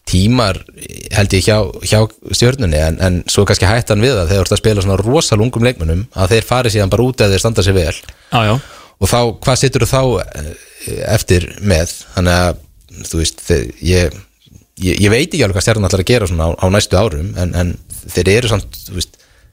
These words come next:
Speaker 1: maður heyrir það alveg, yngri flokkarnir eru frábærir og, og yngri flokkastarfið er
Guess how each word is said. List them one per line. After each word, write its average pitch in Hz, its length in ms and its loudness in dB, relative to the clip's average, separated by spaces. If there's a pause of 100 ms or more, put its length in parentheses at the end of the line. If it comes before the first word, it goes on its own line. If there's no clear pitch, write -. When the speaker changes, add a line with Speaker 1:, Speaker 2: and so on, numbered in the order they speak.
(520)
Speaker 1:
maður 90 160 4
heyrir 104 240 2
það 117 160 2
alveg, 92 160 2
yngri 117 180 0
flokkarnir 104 380 2
eru 95 100 -2
frábærir 80 540 0
og, 82 160 0
og 90 320 0
yngri 98 160 0
flokkastarfið 95 480 2
er 92 80 0